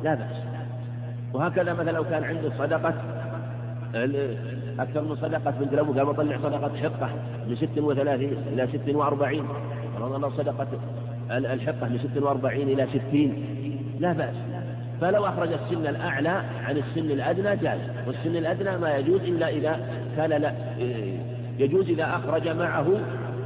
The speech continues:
ش-، شاتين أو ما يعادلها من القيمة. فإذا، فإذا بلغت خم-، فإذا بلغت خمسة من الإبل فيها شاة، وفي صدقة الغنم كما سبق في كل خمس شاة،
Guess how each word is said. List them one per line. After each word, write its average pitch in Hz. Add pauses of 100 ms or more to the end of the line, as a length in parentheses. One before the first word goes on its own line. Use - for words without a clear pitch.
(480)
ش-، 110
شاتين 156 (880)
أو 156
ما 143 (120)
يعادلها 135
من 131
القيمة. 117 (1700)
فإذا، 156 (380)
فإذا 147
بلغت 147 (380)
خم-، 135 (840)
فإذا 151
بلغت 170
خمسة 165
من 156
الإبل 165
فيها 143 (100)
شاة، 143
وفي 135
صدقة 139
الغنم 131 (380)
كما 185
سبق 95 (600)
في 147
كل 147
خمس 160 (120)
شاة، 98